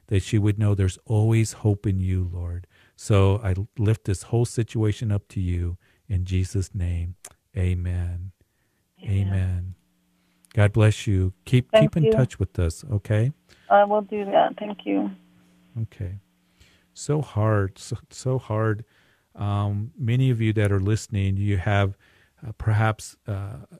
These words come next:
Speaker 1: a child, a prodigal, uh, son or daughter,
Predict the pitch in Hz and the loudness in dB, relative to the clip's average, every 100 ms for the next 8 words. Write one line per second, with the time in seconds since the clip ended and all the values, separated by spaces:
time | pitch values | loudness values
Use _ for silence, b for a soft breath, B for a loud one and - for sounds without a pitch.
0 | - 101 87 - 101 104 107 107 95 - | -10 -8 -6 -2 0 2 2 0 -2 -8
1 | - 104 107 - 110 101 - _ _ _ | -4 -2 0 -2 -4 -4 -6 _ _ _
2 | - 98 98 95 - 107 107 107 101 101 | -10 -6 -6 -8 -2 0 2 2 2 0
3 | 101 104 101 98 | 2 0 0 -2